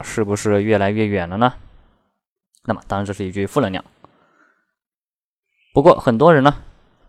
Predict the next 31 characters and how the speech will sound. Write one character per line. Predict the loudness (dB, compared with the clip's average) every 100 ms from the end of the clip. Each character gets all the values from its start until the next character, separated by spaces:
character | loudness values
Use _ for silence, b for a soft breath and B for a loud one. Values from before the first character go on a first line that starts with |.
| _ _ _ 0
在 | 2 2
新 | -6 -6 -2
年 | 2
到 | 4 4
来 | 4
的 | 0
时 | -2
候 | -6
确 | 0 0
实 | 0
会 | -4 0 2 2
做 | 0 -2
出 | 0 -2
这 | 0
样 | -2 -2
的 | -4
感 | -2 -4 -2
叹， | -2 -2 _ -20 -20 _ _ _ _ _ -2
好 | 0
像 | 4 2
去 | 0 -4 0
年 | 0 -2 _ _ _ _ _
定 | -4 0
下 | 2
来 | 2
的 |
目 | 0
标 | 2 2
呢， | 0 -4 -6
到 | 0
了 | 2 2